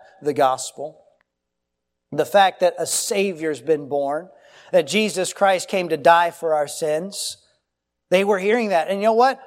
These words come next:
Praise the Lord for that. That ought to make us happy. Sometimes we get discouraged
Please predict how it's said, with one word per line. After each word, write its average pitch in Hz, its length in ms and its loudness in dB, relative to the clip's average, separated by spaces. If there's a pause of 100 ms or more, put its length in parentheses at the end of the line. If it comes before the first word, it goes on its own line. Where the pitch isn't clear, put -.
(180)
Praise 247 360 4
the 220 100 0
Lord 240 300 2
for 196 140 -4
that. 131 280 -4 (720)
That 269 160 10
ought 285 120 6
to 285 80 6
make 269 220 2
us 254 140 -2
happy. 262 540 -2 (1300)
Sometimes 233 600 2
we 240 160 0
get 226 280 2 (440)
discouraged 214 1000 0